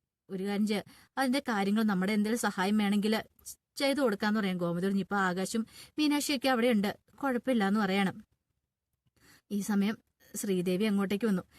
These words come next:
ശ്രീദേവിനെ കണ്ടു കഴിഞ്ഞപ്പോ ബാലൻ ചോദിച്ചു, "അല്ല, മോളുടെ മുഖം എന്താ വല്ലാതിരിക്കണം?" നിക്ക്, "ഏ, ഒന്നുമില്ല അച്ഛാന്ന്" പറയണേ. "എനിക്കറിയാം, ഹണിമൂൺ ട്രിപ്പ് മുടങ്ങിയതിന്റെ ഒരു സങ്കടം മനസ്സിലുണ്ടായിരിക്കില്ലേ? സാരമില്ല, ഇതിപ്പോ കുറച്ച് ദിവസങ്ങൾക്കുള്ളിൽ തന്നെ ശരിയാവില്ലേ? അതിനുശേഷം നിങ്ങക്ക് പോകാന്നൊക്കെ" പറയണേ. ഈ സമയം ഏറ്റവും വലിയ പണി കിട്ടിയെന്ന് പറഞ്ഞാൽ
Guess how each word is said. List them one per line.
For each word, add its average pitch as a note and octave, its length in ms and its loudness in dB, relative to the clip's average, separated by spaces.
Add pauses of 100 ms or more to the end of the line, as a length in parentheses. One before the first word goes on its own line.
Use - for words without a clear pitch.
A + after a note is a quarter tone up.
(140)
ശ്രീദേവിനെ C#4+ 460 -2
കണ്ടു G#3 200 0
കഴിഞ്ഞപ്പോ G#3 220 0 (280)
ബാലൻ F#3 180 0
ചോദിച്ചു, G3+ 260 -2
"അല്ല, F#3+ 180 0
മോളുടെ G3+ 380 0
മുഖം C4 300 0
എന്താ A#3+ 260 2
വല്ലാതിരിക്കണം?" G#3 600 -2
നിക്ക്, F#3+ 260 -2
"ഏ, G#3+ 80 0 (460)
ഒന്നുമില്ല C#4+ 360 2
അച്ഛാന്ന്" A#3 280 2
പറയണേ. G#3 280 0 (220)
"എനിക്കറിയാം, G3 500 0 (260)
ഹണിമൂൺ F3+ 360 -2
ട്രിപ്പ് F#3+ 240 -4
മുടങ്ങിയതിന്റെ G#3+ 460 2
ഒരു A3 120 0
സങ്കടം G3 380 0
മനസ്സിലുണ്ടായിരിക്കില്ലേ? G3 760 0 (280)
സാരമില്ല, B3 480 2 (320)
ഇതിപ്പോ F3+ 280 -4
കുറച്ച് A3 300 -2
ദിവസങ്ങൾക്കുള്ളിൽ A#3 600 0
തന്നെ A#3+ 180 0
ശരിയാവില്ലേ? G3 540 0 (320)
അതിനുശേഷം B3 520 0
നിങ്ങക്ക് G#3+ 260 0
പോകാന്നൊക്കെ" G3+ 580 0
പറയണേ. F#3 300 0 (320)
ഈ F4 80 2
സമയം A#3 320 2
ഏറ്റവും C4 360 -2
വലിയ A#3 180 2
പണി G#3 220 -2
കിട്ടിയെന്ന് G#3+ 340 2
പറഞ്ഞാൽ G#3 220 0